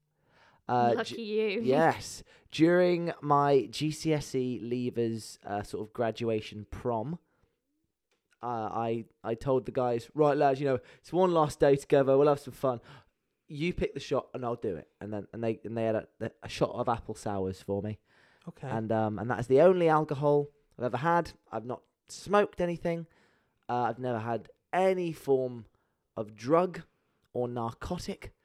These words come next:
Speaker 1: Uh, besides coffee, which actually, I believe caffeine is classed as, like, a, a class C or something, or a class something or
Speaker 2: Yes,
Speaker 1: other.
Speaker 2: you can be addicted to it, can't you?
Speaker 1: Um,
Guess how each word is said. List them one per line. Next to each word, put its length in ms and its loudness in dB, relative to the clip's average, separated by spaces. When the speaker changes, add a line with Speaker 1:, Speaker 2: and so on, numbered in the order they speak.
Speaker 1:
Uh, 180 2
besides 340 -2
coffee, 480 -6
which 140 -6
actually, 480 -8
I 20 -8
believe 300 -4
caffeine 380 -8
is 320 -8
classed 320 -6
as, 60 -8
like, 240 -8
a, 60 -10
a 60 -14
class 340 -12
C 300 -6
or 120 -6
something, 360 -12
or 160 -10
a 40 -14
class 260 -10
something 280 -10
or 60 -6
Speaker 2:
Yes, 100 -4
Speaker 1:
other. 220 -6
Speaker 2:
you 80 -20
can 80 -16
be 140 -14
addicted 460 -20
to 80 -20
it, 160 -20
can't 120 -10
you? 60 0
Speaker 1:
Um, 340 -2